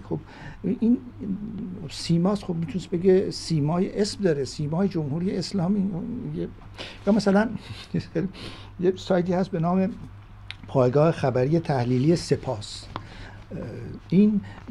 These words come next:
برای دفاع از یکی از، اه، آیات اعظام میگه این روزها دوباره جریان ژورنالیسم کثیف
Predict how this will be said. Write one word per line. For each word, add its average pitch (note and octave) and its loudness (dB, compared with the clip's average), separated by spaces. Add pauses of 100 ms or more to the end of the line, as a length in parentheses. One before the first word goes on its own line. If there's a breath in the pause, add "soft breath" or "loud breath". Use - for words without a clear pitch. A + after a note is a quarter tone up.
برای C#3 8
دفاع E3+ 6
از B2 2 (140)
یکی C#3+ 4
از، A#2 0
اه، G#2 -8
آیات A2 6
اعظام C3+ 4 (540 loud breath)
میگه C3+ 6
این G3 10
روزها F#3 6
دوباره D#3+ 8
جریان D#3+ 8
ژورنالیسم D#3+ 8
کثیف F#3+ 6